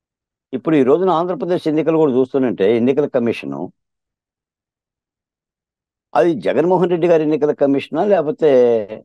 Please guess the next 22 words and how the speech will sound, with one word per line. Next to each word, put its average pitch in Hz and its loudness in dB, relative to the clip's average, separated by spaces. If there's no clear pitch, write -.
కేంద్ర 160 0
ఎన్నికల 143 0
కమిషన్ 123 -2
అనేది 123 0
అర్థం 117 2
కాని 120 0
పరిస్థితి. - -6
ఇప్పుడు - -16
మీరు 92 -2
అన్నట్టుగా 98 -2
సిఎస్ 151 0
జవహర్ 139 2
రెడ్డి 139 -4
గారి 131 2
మీద, 123 -2
డీజీపీ 127 0
రాజేందర్ 127 0
రెడ్డి 120 -2
గారి 113 2
మీద 92 -2
బదిలీ 101 -2
చేయమని 92 -2